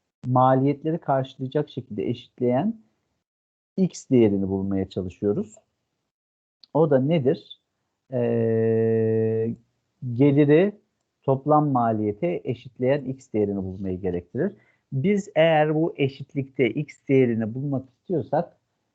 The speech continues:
e, X değerini tek tarafta bırakarak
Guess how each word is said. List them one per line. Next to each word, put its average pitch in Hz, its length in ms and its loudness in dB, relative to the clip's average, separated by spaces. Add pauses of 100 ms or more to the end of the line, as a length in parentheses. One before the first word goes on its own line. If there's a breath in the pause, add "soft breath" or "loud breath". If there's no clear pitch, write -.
(200)
e, 127 540 0
X - 320 -6
değerini 131 540 2 (100)
tek 156 200 0
tarafta 107 440 -2
bırakarak 117 500 -2